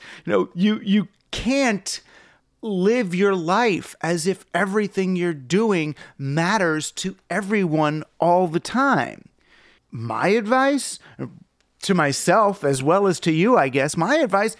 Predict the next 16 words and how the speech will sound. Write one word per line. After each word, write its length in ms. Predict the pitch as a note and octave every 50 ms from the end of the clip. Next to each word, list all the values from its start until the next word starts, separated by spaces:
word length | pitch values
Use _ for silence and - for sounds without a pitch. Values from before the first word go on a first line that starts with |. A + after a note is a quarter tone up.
| - - - -
is 180 | - A#3+ A3
stop. 960 | - - - - - - _ - B3 C#4+ E4+ F4 D4 D#3+ G#2 - - - - _ _ - - - - - _
You 80 | E3 F3
know, 100 | F#3 -
slow 680 | - - - - - - F3 F#3 G3 G3+ A3 A#3+ B3+ B3+
down. 720 | G3 A#3 A#3+ B3+ C4+ C#4 C4+ B3+ G#3 E3+ C3+ A2 G2+ - - - - - - _ _ _ _ _ _ _ -
Take 280 | - - G3 F#3+ -
a 60 | A3+
breath. 840 | A3 - _ _ - G3+ A#3 B3+ C4 B3+ F#3+ A2+ - - - - - - - - - - - - - _ _ _ - - -
Do 180 | F3 F#3+ G3
a 60 | G3 F3+
downward 640 | D#3+ G3 F3+ E3 F3 F#3 F#3 F3 F3 F3+ D#3+ C#3
dog. 600 | - D3+ C3+ C#3+ D#3 D#3+ D3 C3 A2+ - - - - _ _ _ _ _ _ _ _ _ _ _ _
Eat 220 | - C3 E3 E3+ F3
an 80 | F3+
entheogen. 960 | F3+ F3 F3+ F3+ E3 - F3 D#3 C#3+ B2+ A2+ G#2+ B2+ A#2+ A2 G2+ F#2 E2+ F2+